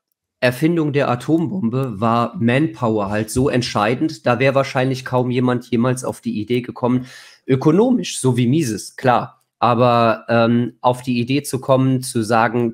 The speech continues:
wir müssten uns nicht zusammenfinden und uns, äh, Schutzbündnisse raussuchen, hätte ich da vielleicht tatsächlich für schwierig gehalten. Mein konkreter Ansatzpunkt zu innerer Sicherheit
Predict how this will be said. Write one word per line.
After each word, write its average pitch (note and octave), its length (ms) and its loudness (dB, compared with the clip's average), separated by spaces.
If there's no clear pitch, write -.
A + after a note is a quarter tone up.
wir A2+ 200 0
müssten B2+ 480 0
uns A#2+ 300 -2
nicht - 400 -4
zusammenfinden A#2+ 920 0
und A2 540 0
uns, A2 460 0
äh, G2+ 260 -2
Schutzbündnisse C#3 1000 -2
raussuchen, B2+ 560 0
hätte C3 200 -2
ich - 80 -8
da C3+ 100 2
vielleicht C3 320 0
tatsächlich B2+ 480 -2
für B2 100 2
schwierig A#2 480 0
gehalten. D#3 460 -10
Mein B2+ 220 2
konkreter C3 540 0
Ansatzpunkt A#2 580 -2
zu - 140 -6
innerer D3 380 2
Sicherheit C#3 600 -2